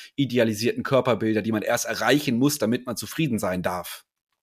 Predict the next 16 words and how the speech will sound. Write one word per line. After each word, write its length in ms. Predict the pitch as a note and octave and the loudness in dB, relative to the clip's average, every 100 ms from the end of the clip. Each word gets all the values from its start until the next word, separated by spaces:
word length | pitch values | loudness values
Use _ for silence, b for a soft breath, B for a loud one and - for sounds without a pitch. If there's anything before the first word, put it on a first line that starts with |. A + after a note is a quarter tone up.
| _ _ B B B - _ | _ _ B B B -20 _
Um 160 | - E3+ | 0 4
das 160 | F#3 - | 4 4
um 220 | - E3 | -6 -6
a-, 120 | - | -2
ab-, 580 | - D#3+ - - E3+ - | -2 -2 -2 0 0 0
ad 260 | - D#3+ - | -6 -6 -4
absurdum 760 | - D3+ C#3 E3 A3+ C3+ A2 A2 | -4 -2 2 6 8 6 4 -2
zu 140 | - | -4
führen. 500 | A2+ G#2+ D#2+ E2+ - _ B B - | -4 -6 -6 -8 -16 _ B B -20
Bodybuilder 1040 | - D3+ G3 F#3 D3+ B2 A2 G#2+ - - _ _ _ _ _ _ _ _ _ - | -2 2 2 0 2 2 4 2 -4 -12 _ _ _ _ _ _ _ _ _ -14
sind 360 | - C3 A#2+ | 0 2 2
nie 540 | C3+ D3+ G3 G3 G#3 - _ | 2 2 2 0 -4 -12 _
zufrieden 920 | - - D#3+ - D3 D3 C3+ C3 C3 _ - | -8 -6 -6 2 4 4 2 -2 -4 _ -6
mit 160 | B2+ | -4
ihrem 240 | A2+ A#2 A2 | -4 -6 -4
Körper. 440 | G#2+ - - | -4 -6 -10